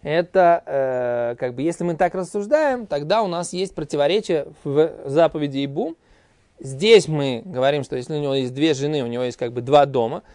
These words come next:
тогда в про-, в, в понятии ибум мы в-, мы встречаемся с понятием, с противоречием, что тогда две жены никогда не должен, не нужно делать им ибум. А говорит Гемара, нет,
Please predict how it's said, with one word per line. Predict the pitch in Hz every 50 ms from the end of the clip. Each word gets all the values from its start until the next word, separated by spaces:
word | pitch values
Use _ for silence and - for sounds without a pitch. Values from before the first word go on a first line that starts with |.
| - _ _ _
тогда | - 104 107 131
в |
про-, | - - 139 139 147 151 156 131 120 -
в, | 139 127 127 135 135 131
в | 123 -
понятии | - 139 151 160 160 - 196 202
ибум | 247 226 196 208 349 349 339 269
мы | 226 190
в-, | 170 -
мы | - 196 190 208 214 202
встречаемся | - - 202 190 180 - 175 175 175 - 175
с | -
понятием, | - 160 151 156 151 - -
с | -
противоречием, | - - 160 151 - 165 160 160 202 240 - 180 147
что | 135 - 139
тогда | 131 127 127 139 135
две | 131 135 151 175 175
жены | 160 185 214 226
никогда | 220 180 147 135 143 156
не | 156
должен, | 156 143 151 147 143 135 139 135 143
не | 139 143
нужно | 156 151 147 147 143
делать | 131 131 127 123 -
им | 147 147
ибум. | 147 151 147 131 - - _ _ _ _ - _ - - - - - - -
А | 156 151
говорит | 156 156 190 220 247 226
Гемара, | 226 254 254 269 285 311 320 302 277 285 294 277 _ _ _ _ _ _ _ _ _ -
нет, | - 262 285 247 233 226